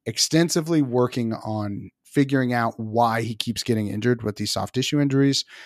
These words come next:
Will he figure it out? I don't know. There's no way to confirm or to, you know, there's no way for me to say, "Yeah, he's definitely got it figured out now." Maybe he doesn't.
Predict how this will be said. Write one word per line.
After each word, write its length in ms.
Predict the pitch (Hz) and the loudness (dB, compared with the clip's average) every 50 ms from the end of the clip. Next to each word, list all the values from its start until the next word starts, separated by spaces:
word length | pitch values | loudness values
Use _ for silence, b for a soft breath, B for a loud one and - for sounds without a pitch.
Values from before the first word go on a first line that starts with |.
| b b b b b - | b b b b b 2
Will 160 | - 131 135 | 4 6 8
he 80 | 135 131 | 8 6
figure 260 | 123 147 135 131 135 | 6 4 6 6 6
it 60 | 127 | 6
out? 180 | 127 131 127 - - - | 6 4 4 2 0 -2
I 60 | 113 | 0
don't 140 | 107 98 101 | 0 0 0
know. 220 | 110 120 120 117 | 2 2 2 2
There's 180 | 113 113 123 185 | 0 0 2 4
no 80 | 160 | 4
way 80 | 139 123 | 4 4
to 60 | 117 | 2
confirm 520 | - 117 104 - - 101 101 98 98 101 107 _ | 0 -4 -8 -4 -2 -2 -2 -2 -4 -6 -8 _
or 120 | - 101 101 | -6 -6 -4
to, 160 | 101 95 92 _ - | -6 -8 -10 _ -10
you 100 | - 104 | -8 -6
know, 100 | 98 98 | -6 -6
there's 140 | 95 107 110 | -6 -6 -2
no 80 | 135 135 | 0 2
way 140 | 135 135 127 | 2 2 2
for 140 | 127 - 120 | 0 -2 -2
me 140 | 113 117 104 | -2 -2 -2
to 80 | - | -4
say, 220 | - - 113 98 92 | -4 -4 -2 -4 -4
"Yeah, 280 | 92 101 98 92 85 92 | -4 -4 -4 -4 -4 -6
he's 160 | 101 95 101 | -8 -10 -10
definitely 360 | - 113 107 - - 101 95 | -10 -10 -10 -10 -10 -12 -8
got 140 | 95 107 104 | -8 -8 -8
it 100 | 101 - | -8 -10
figured 220 | - 113 107 104 101 | -10 -8 -6 -6 -6
out 180 | 107 101 95 | -6 -6 -6
now." 340 | 104 117 117 104 92 101 - b b b b b b b b b _ _ _ _ _ _ _ - - | -6 -6 -6 -6 -6 -10 -12 b b b b b b b b b _ _ _ _ _ _ _ -18 -10
Maybe 300 | - 110 117 120 117 135 | -6 -4 -2 -2 0 0
he 40 | 151 | 0
doesn't. 340 | 160 185 208 170 117 - | 2 2 0 0 -2 -6